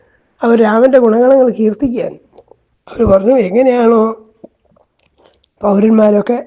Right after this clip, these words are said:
സ്വന്തം പുത്രന്മാരെ പോലെ പരിപാലിച്ചുകൊണ്ടിരുന്നത്, അവരുടെ സ്നേഹമായി പെരുമാറിയിരുന്നത്,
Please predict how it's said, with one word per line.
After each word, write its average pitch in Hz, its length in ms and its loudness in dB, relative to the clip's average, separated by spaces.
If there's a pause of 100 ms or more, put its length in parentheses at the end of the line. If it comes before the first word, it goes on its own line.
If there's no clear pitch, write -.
(140)
സ്വന്തം 190 400 -6
പുത്രന്മാരെ 208 680 -2
പോലെ 196 560 -2 (140)
പരിപാലിച്ചുകൊണ്ടിരുന്നത്, 190 960 -6 (540)
അവരുടെ 202 200 -4
സ്നേഹമായി 202 520 -2
പെരുമാറിയിരുന്നത്, 196 880 -10